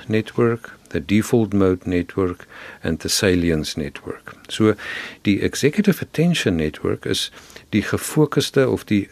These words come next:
toegespitste aandagnetwerk. Dit is waar 'n mens nou werklik aandag gee aan iets en dit is waar jy, uh, fokus op 'n spesifieke ding. Dit is waar 'n mens jou geheue in werking stel om dinge te leer ken en te onthou.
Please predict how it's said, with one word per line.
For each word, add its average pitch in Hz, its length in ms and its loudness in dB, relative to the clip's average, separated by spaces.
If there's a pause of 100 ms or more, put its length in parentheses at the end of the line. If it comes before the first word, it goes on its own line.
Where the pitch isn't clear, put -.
(140)
toegespitste - 800 0
aandagnetwerk. 92 1120 -2 (600)
Dit 117 160 0
is 175 160 2
waar 123 200 0
'n 120 80 0
mens 107 240 -2
nou 101 100 -6
werklik 87 360 -4 (120)
aandag 107 500 -2
gee 92 140 -4
aan 80 140 -8
iets 82 320 -10
en 85 80 -8
dit 95 180 -6
is 131 140 -2
waar 107 240 0
jy, 104 280 2 (480)
uh, 95 180 -2 (140)
fokus - 800 -2 (200)
op - 240 -6
'n 104 40 -2
spesifieke 98 760 -6
ding. 80 240 -6
Dit 101 180 -6
is - 120 -4
waar 117 180 2
'n 117 80 2
mens 110 240 0
jou 107 220 2 (280)
geheue 101 840 2 (420)
in 110 160 0
werking 95 440 -2
stel 98 300 -4
om 95 180 -6
dinge 92 260 -2
te - 140 -8
leer 87 320 -2
ken 92 260 -4
en 87 100 -4
te 98 120 -8
onthou. 82 500 -2